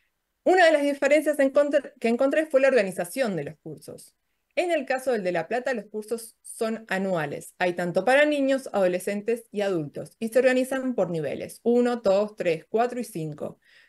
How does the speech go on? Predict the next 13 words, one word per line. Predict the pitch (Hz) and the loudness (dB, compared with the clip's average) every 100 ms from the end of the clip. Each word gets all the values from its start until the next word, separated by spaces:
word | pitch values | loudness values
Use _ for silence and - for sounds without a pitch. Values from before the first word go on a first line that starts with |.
| - | -4
Mientras | 254 302 262 196 - - | 2 4 4 2 -4 -4
que | - 226 175 - - | 4 4 4 0 -6
en | 190 | -2
el | 190 233 | 0 0
de | 277 | 4
Valencia, | 302 330 320 320 | 2 2 -2 -2
los | 302 226 | -2 -4
cursos | 269 269 294 | -8 -8 -6
se | 240 | -6
organizan | 202 214 233 254 | -4 -4 -4 -2
de | 202 | -2
manera | 175 208 247 269 - | -2 -2 -2 -2 -8
semestral, | - 269 262 254 - 151 139 | -4 -2 0 -2 -6 -8 -8